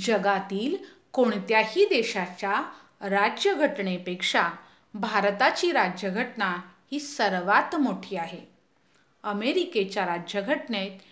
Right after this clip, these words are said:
केवळ चौदा कलमे आहेत. कॅनडा एकशे सत्तेचाळीस कलमे,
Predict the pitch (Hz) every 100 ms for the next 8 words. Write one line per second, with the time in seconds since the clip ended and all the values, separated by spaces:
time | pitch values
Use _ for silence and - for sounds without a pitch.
0 | _ _ 294 302 359 - 226 190 180 269
1 | - 196 175 175 175 170 - _ _ _
2 | _ _ _ _ 226 214 320 330 180 208
3 | 285 - _ _ _ _ _ _ _ _
4 | _ - 262 262 - 349 - 226 - 302
5 | 294 202 190 190 - 175 170 175